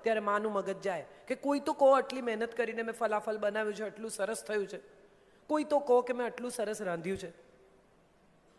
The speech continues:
એ જે સ્પીડમાં ખાઈ રહ્યા છે અને જે આનંદથી ખાઈ રહ્યા છે ને, એનો અર્થ જ એ છે કે એમને બહુ ભાવ્યું છે. નહીં તો બધા ચમચીને પ્લેટથી રમતા હોત,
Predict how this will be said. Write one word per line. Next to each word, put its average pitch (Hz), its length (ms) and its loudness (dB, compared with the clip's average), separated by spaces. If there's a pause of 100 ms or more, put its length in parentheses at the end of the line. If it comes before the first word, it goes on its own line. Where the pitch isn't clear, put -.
(220)
એ 269 120 2
જે 214 280 -2
સ્પીડમાં 240 540 0
ખાઈ 233 300 -2
રહ્યા 208 260 2
છે 202 120 -4
અને 196 120 -4
જે 202 180 -2
આનંદથી 196 460 -4
ખાઈ 208 320 -2
રહ્યા 226 240 2
છે 190 140 -6
ને, 156 180 -10 (280)
એનો 214 200 2
અર્થ 208 280 2
જ 262 120 8
એ 220 100 6
છે 196 160 -2
કે 196 100 -4
એમને 190 200 -2
બહુ 196 160 2
ભાવ્યું 165 360 0
છે. - 320 -20 (760)
નહીં 226 160 4
તો 247 80 4
બધા 220 240 4
ચમચીને 226 480 -2
પ્લેટથી 214 420 -4
રમતા 202 300 -2
હોત, 147 160 -4